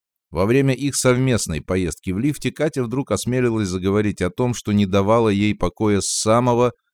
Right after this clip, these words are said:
возвращения из Петербурга. "Александр Анатольевич", — обратилась она решительно. "Да?"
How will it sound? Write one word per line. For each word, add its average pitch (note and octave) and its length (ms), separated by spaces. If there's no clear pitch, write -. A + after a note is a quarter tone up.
возвращения G2 960
из E2+ 120
Петербурга. C#2 640
"Александр C#3+ 540
Анатольевич", — D2 640
обратилась D#2 560
она D2+ 160
решительно. - 540
"Да?" D2 500